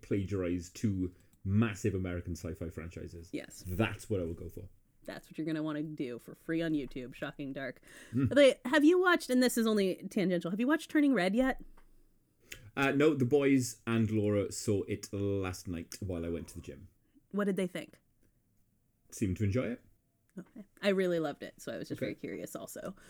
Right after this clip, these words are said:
Speaker 1: Hmm.
Speaker 2: um, about that. Just watched that yesterday. Um,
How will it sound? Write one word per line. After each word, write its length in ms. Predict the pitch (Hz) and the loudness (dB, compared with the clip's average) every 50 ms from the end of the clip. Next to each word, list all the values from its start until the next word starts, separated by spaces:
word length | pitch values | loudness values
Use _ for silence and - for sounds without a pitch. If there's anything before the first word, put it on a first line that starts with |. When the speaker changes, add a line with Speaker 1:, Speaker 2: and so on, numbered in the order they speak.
| - - - - | -20 -20 -20 -16
Speaker 1:
Hmm. 160 | - 165 - | -12 -8 -6
Speaker 2:
um, 440 | 156 131 101 - - 156 165 170 202 - _ _ _ _ _ - | -4 -4 -4 -6 -6 -6 -6 -6 -8 -10 _ _ _ _ _ -6
about 340 | 170 147 - 127 - - - | -6 -4 -4 -6 -8 -8 -8
that. 220 | - 113 127 - - - 185 | -8 -8 -8 -10 -8 -8 -4
Just 200 | - - 180 - | -2 -2 -2 0
watched 300 | - 175 156 147 - - | 0 0 0 0 -2 -4
that 280 | - 147 135 127 123 - _ _ _ _ _ _ _ _ _ | -2 -2 0 -2 -2 -4 _ _ _ _ _ _ _ _ _
yesterday. 800 | - 185 175 170 160 - - - 170 160 160 151 151 151 147 165 180 - - _ - - - | 0 2 4 4 2 0 0 2 2 4 4 4 4 4 2 0 -2 -6 -12 _ -18 -10 -4
Um, 680 | - 156 147 139 131 131 135 127 127 135 139 135 139 | -2 -2 0 0 -2 -2 -4 -2 0 2 2 2 2